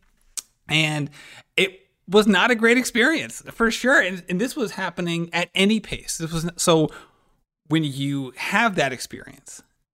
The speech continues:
and all of a sudden you're not o-, not merely, in certain cases, trying to build up your mileage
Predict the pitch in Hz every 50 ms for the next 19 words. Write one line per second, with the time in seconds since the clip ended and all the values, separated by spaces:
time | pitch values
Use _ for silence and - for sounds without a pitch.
0 | _ - 123 120 123 123 117 113 - 143 165 196 208 208 - - - 180 147 131
1 | 127 131 135 143 156 170 160 - _ - 170 175 165 170 185 202 185 170 160 180
2 | 233 277 269 190 151 135 143 170 - _ 151 139 - 131 131 131 131 - 135 127
3 | 120 113 127 120 - - - 165 151 139 135 127 - 143 135 139 - 143 143 143
4 | 151 143 - 147 139 139 143 156 165 143 120 123 117 135 - - _